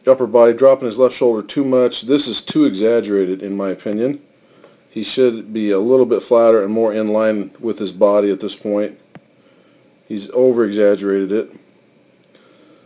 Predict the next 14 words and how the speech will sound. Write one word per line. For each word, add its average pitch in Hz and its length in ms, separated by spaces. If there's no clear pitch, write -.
Lands 127 340
up 139 120
on 131 120
the 117 80
toe. 135 480
He's 117 160
now 120 200
trying 127 200
to 120 60
keep 123 140
this 110 160
left 117 300
arm 117 220
back 110 520